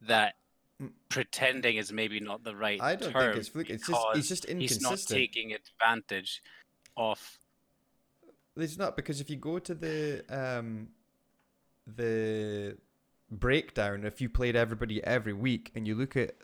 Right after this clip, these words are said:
Speaker 2: Rob's scores, so week one, he would have won zero games. Week two, he would have won seven of the four games.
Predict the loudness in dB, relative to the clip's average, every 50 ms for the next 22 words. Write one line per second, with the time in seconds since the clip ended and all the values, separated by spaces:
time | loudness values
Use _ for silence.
0 | -14 -8 -2 4 4 4 4 4 2 -4 -2 0 2 4 6 4 4 4 2 0
1 | 0 2 2 0 0 0 0 2 4 4 4 4 2 0 0 2 4 4 4 4
2 | 2 2 2 2 2 2 -2 -4 -6 -4 0 2 4 4 6 4 4 4 2 2
3 | 2 0 -4 -8 -8 -12 -16 -18 -12 -4 2 4 4 4 4 2 0 0 2 4
4 | 4 4 4 4 2 2 2 2 0 -2 0 0 4 6 4 6 6 4 2 2
5 | 2 0 -4 -6 -2 0 2 4 4 4 2 2 -2 -2 -2 -6 -8 -10